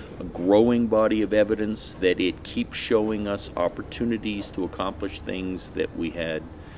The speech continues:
uh, not previously suspected. And we're drawn to space by something almost primordial in the human spirit, that, uh, uh, we like to venture,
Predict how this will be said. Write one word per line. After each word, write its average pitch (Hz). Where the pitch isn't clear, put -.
uh, -
not 95
previously 101
suspected. -
And 104
we're 110
drawn 113
to 131
space 120
by 107
something 113
almost 107
primordial 98
in 85
the 87
human 98
spirit, -
that, 78
uh, 80
uh, 73
we 87
like 95
to 98
venture, 104